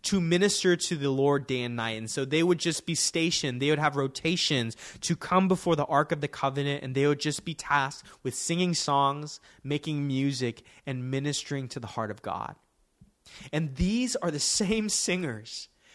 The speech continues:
that generations later, King Jehoshaphat, he, he begins appointing them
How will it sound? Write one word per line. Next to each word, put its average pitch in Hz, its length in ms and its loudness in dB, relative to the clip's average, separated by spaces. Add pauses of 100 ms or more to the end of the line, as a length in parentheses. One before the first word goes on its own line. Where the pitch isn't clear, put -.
(140)
that 151 420 -2
generations 208 920 0
later, 147 500 2
King 202 300 -8
Jehoshaphat, 175 760 -2 (680)
he, 180 380 -6
he 170 140 -6
begins 160 360 -2
appointing 175 880 -6
them 113 380 -10